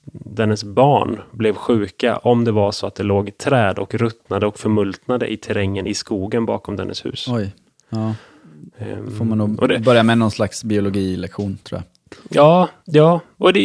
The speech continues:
Speaker 1: jag vill inte hänga ut den personen för att han inte har någon kunskap. Det är inte det jag menar, men det är samtidigt lite skrämmande att vi har blivit så distanserade från naturen att vi per automatik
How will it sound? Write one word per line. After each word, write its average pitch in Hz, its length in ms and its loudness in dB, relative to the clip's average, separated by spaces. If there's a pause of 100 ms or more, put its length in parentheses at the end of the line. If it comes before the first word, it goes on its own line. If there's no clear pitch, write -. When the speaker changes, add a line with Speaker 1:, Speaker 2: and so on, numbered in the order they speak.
Speaker 1:
jag 147 260 0
vill 156 100 4
inte 185 140 2
hänga 151 120 6
ut 131 80 0
den 127 120 2
personen 107 480 0
för - 140 -4
att - 80 -4
han 107 100 2
inte 107 160 0
har 98 60 0
någon 98 80 -2
kunskap. 117 500 -2
Det - 40 0
är - 20 0
inte 120 140 -4
det 127 60 4
jag 117 100 4
menar, 120 460 4
men 113 420 0
det 113 140 -2
är 120 200 0
samtidigt 113 440 -2
lite - 160 -10
skrämmande 117 920 2
att 110 260 -4
vi 107 200 0
har 101 280 0
blivit 110 280 -6
så - 160 -4
distanserade 107 960 -2
från 135 160 0
naturen 98 440 0
att - 140 -6
vi 101 60 -4
per - 140 -4
automatik 104 920 -4